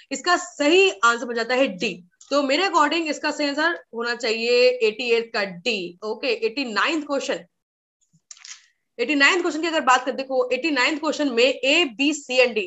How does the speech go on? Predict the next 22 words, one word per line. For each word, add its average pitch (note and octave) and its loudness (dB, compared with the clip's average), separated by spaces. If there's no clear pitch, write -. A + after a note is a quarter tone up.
मुझे F#4+ -2
इस D#4 -6
क्वेश्चन D4+ 0
में E4 0
डाउट C4 2
है D#4+ -2
क्योंकि, D#4 -4
अ, A3+ 4
ये C4+ 2
क्वेश्चन D4+ 0
गलत B3 4
दिया G#3 -4
हुआ F3 -4
है। E3+ -8
क्योंकि C#4 -2
इंडियन E4+ 0
ओलंपिक F4 -2
एसोसिएशन C#4+ -2
की D#4 -2
अगर D4+ -2
बात G#3+ -2
करेंगे B3+ -4